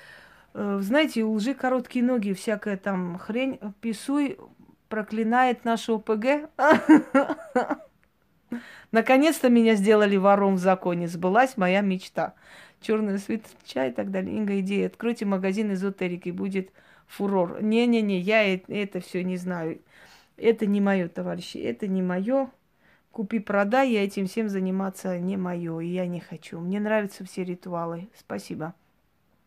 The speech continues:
Ваш труд на вес золота. Благодарю, Натали.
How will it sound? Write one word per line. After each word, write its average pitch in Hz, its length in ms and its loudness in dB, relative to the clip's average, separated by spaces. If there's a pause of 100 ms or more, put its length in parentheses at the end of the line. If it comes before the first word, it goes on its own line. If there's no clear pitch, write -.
(280)
Ваш 185 280 -4
труд - 260 -8
на 196 140 -4
вес 202 220 -4
золота. 160 360 -6
Благодарю, 180 560 -4
Натали. 170 480 -10